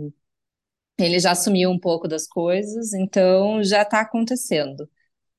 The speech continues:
Mas vamos ver. Eu acho que assim,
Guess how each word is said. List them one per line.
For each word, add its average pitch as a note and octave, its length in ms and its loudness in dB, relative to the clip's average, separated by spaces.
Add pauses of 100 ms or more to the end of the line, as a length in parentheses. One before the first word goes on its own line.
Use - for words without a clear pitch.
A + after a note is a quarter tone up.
(400)
Mas D#3+ 800 -6
vamos G3 280 0
ver. G3 160 4
Eu G#3+ 120 4
acho B3+ 200 0
que C#4 80 -6
assim, G#3+ 360 -8